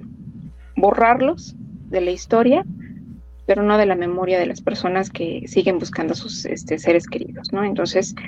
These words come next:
es ahí un tema en donde muchos países de estos ciento dieciséis hicieron recomendaciones en relación con el registro de desaparecidos, la actuación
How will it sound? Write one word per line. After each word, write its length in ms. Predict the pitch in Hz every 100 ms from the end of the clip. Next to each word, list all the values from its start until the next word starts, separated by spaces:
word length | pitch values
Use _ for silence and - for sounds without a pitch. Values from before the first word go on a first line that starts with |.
| - - - - - -
es 280 | 202 202 -
ahí 600 | 190 185 190 208 214 214 202
un 320 | 208 208 196
tema 440 | 220 214 226 277 381 - -
en 180 | 190 185
donde 540 | 180 180 175 180 180 143 - - - - - - -
muchos 420 | 202 240 247 254
países 640 | - 196 202 202 226 226
de 120 | - 196
estos 220 | - 196
ciento 340 | - 202 202
dieciséis 640 | 208 190 175 - 196 240 - - - - -
hicieron 320 | - - 208
recomendaciones 960 | 202 190 185 180 175 - 208 208 247 247
en 100 | 190
relación 400 | 175 180 180 185
con 220 | 180 190 175
el 120 | 156
registro 500 | 175 - 175 - 185
de 160 | 165 156
desaparecidos, 920 | 156 - - - - 220 254 339 - - - - - - - - -
la 840 | 208 196 185 185 180 185 180 180 -
actuación 880 | 190 - 196 190 - 208 220 240